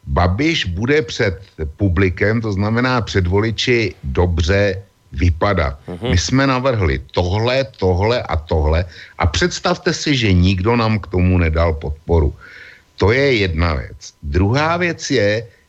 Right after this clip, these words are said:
Speaker 1: že on tu podporu přece jenom zkouší, jestli by náhodou, eh,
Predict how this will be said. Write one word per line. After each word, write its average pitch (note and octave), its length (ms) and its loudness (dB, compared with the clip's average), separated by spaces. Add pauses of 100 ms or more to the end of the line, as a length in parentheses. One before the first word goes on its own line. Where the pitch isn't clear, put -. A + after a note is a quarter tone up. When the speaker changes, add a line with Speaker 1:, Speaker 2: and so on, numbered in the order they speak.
(100)
Speaker 1:
že F2 220 0
on G2 220 2
tu D3+ 160 -2
podporu A2+ 840 0
přece A2 340 -6
jenom C3 260 2
zkouší, A#2+ 920 -2
jestli A2+ 440 0
by B2 180 0
náhodou, A2 840 0 (320)
eh, F2 160 2